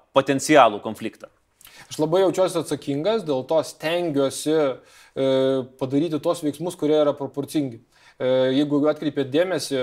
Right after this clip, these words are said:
Speaker 2: kai
Speaker 1: Tas
Speaker 2: kurie,
Speaker 1: žodis proporcingas
Speaker 2: kai kurie
Speaker 1: dabar labai
Speaker 2: politikai, kai kurie politikai siekia iš viso atšaukti įstatymą,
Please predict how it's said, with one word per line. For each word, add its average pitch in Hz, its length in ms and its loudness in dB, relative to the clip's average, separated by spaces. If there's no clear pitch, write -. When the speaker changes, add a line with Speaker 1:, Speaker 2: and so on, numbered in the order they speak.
Speaker 2:
kai 131 140 -6
Speaker 1:
Tas 131 100 -4
Speaker 2:
kurie, 165 180 2
Speaker 1:
žodis 156 300 4
proporcingas 151 560 4
Speaker 2:
kai 170 80 6
kurie 135 80 8
Speaker 1:
dabar 139 180 8
labai 139 300 6
Speaker 2:
politikai, 151 560 -2
kai 175 160 -4
kurie 143 260 -2
politikai 170 600 -2
siekia 160 400 -2
iš 156 100 -8
viso 214 240 -4
atšaukti 127 540 -2
įstatymą, 135 500 -8